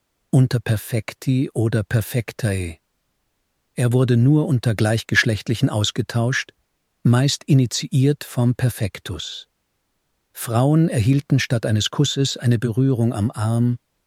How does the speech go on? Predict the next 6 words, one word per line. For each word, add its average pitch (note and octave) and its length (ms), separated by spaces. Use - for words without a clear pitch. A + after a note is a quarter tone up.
oder B2 460
das A2 240
Johannesevangelium G2 1160
mit G2+ 260
aufgedrücktem F#2+ 760
Kuss. - 420